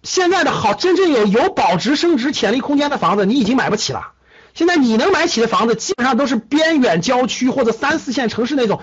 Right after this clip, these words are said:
没有投资价值的，能听懂吗？你就有没有空间了？有一点儿点儿，我跟你说，有一点儿点儿，空间不大了。这一点儿点儿在哪儿呢？在我刚回来的成都啊、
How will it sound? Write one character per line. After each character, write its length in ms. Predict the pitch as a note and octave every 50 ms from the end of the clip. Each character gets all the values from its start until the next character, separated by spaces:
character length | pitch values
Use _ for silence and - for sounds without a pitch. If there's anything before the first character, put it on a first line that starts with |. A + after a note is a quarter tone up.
| - -
没 180 | - G3 B3 E4
有 100 | E4+ G#3
投 180 | - - F3+
资 120 | F#3 A3+ A3+
价 160 | C4+ G#3 E3
值 100 | B2+ A#2+
的， 160 | A2 - - - _ _ _ _ _
能 120 | - D#3+ D#3+
听 120 | F#3 F3
懂 120 | D3+ A2+
吗？ 120 | A2 A2 - - _ _ _ _ _ _ _ _ _ _
你 80 | - B3
就 80 | F4 D#4+
有 120 | D4 B3+
没 100 | C#4+ G4+
有 60 | F#4
空 180 | - - C4+ B3+
间 120 | C4 B3
了？ 80 | A3+ G#3
有 160 | G3 A3 A3
一 160 | C4+ G4 -
点 160 | - - A3 F#3
儿 140 | A3+ E4 F4+
点 140 | C#4 G3
儿， 80 | C3+ -
我 60 | E3+ E3
跟 100 | G3 G#3+
你 60 | F#3
说， 100 | G#3+ G3+
有 140 | F3 D#3+ E3+
一 100 | A3 G#3+
点 160 | - E3 -
儿 120 | B2+ D#3+
点 140 | D3 - -
儿， 100 | - - _ _ _ _ _ _ - -
空 200 | - - B3 A#3+
间 180 | G#3 B3 A#3+ G#3
不 100 | - F3
大 200 | A#3+ C4 B3+ -
了。 120 | - - _ _ _ _ _ _ _ _ _ _ _ _ _ _ _ _ _
这 140 | - F#4+ F#4
一 60 | F4
点 140 | A3 C4 C#4+
儿 20 |
点 120 | E4+ C#4 A3
儿 40 | G#3
在 100 | C#4+ C#4+
哪 120 | A3+ D#3
儿 80 | F#2+ B2+
呢？ 200 | E3 F3 F3+ - - _ _ _ _ _ _ _ _ _
在 200 | _ - C#4+ C4+
我 100 | A#3+ G#3
刚 200 | - B3+ C4+ C#4
回 100 | - A3
来 140 | A#3 B3 A#3
的 80 | G#3+ F#3+
成 320 | - - - - F#3 A3
都 160 | A#3 C4 B3+
啊、 440 | C4+ C4 B3 A#3 A3+ G#3+ G#3 - -